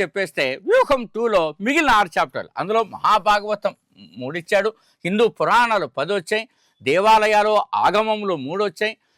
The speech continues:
హిందూ మతంలోని తత్వాలు పదహారు వచ్చాయి, కుటుంబం, దత్తత, వారసత్వం ఏడు వచ్చాయి, ఆదాయ వనరులో ఐదు వచ్చాయి మిత్రులారా. ఇవన్నీ కలుపుకుంటే ఎన్ని అవుతాయి చూడండి,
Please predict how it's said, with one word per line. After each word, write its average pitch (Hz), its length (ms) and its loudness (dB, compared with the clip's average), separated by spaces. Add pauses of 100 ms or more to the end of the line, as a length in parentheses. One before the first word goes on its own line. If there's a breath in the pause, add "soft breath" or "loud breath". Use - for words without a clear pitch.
(180)
హిందూ 214 340 0
మతంలోని 208 540 -2
తత్వాలు 196 480 0
పదహారు 170 500 0
వచ్చాయి, 208 320 -6 (240)
కుటుంబం, 220 600 -2
దత్తత, 151 420 -2
వారసత్వం 185 880 0
ఏడు 202 240 -2
వచ్చాయి, 208 340 -6 (280)
ఆదాయ 220 680 2
వనరులో 185 720 -4 (340)
ఐదు 113 320 -4
వచ్చాయి 85 440 -16
మిత్రులారా. - 440 -20 (440)
ఇవన్నీ 202 400 0
కలుపుకుంటే 202 560 -4
ఎన్ని 190 220 -2
అవుతాయి 214 380 -2
చూడండి, 208 360 -4